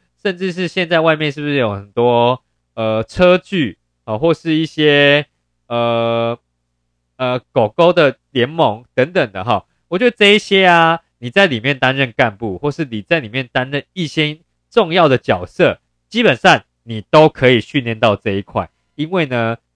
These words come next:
你唯有去参加这一些活动啊，跟这一些团体的一些，一些，呃，办的一些重要的活动啊，你才可以去锻炼说我怎么样与人沟通嘛，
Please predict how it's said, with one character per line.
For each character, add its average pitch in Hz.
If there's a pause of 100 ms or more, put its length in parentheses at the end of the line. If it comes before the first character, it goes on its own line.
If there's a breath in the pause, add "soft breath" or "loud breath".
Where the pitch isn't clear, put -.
你 120
唯 131
有 151
去 151
参 139
加 131
这 123
一 120
些 117
活 98
动 104
啊， 85 (260)
跟 131
这 127
一 127
些 127
团 110
体 95
的 90 (220)
一 135
些， 131 (300)
一 139
些， 117 (340)
呃， 107 (220)
办 160
的 117
一 127
些 117
重 147
要 127
的 113
活 95
动 120
啊， 87
你 104
才 -
可 190
以 160
去 160 (320)
锻 190
炼 165
说 151
我 139
怎 135
么 104
样 127 (340)
与 117
人 107
沟 131
通 123
嘛， 113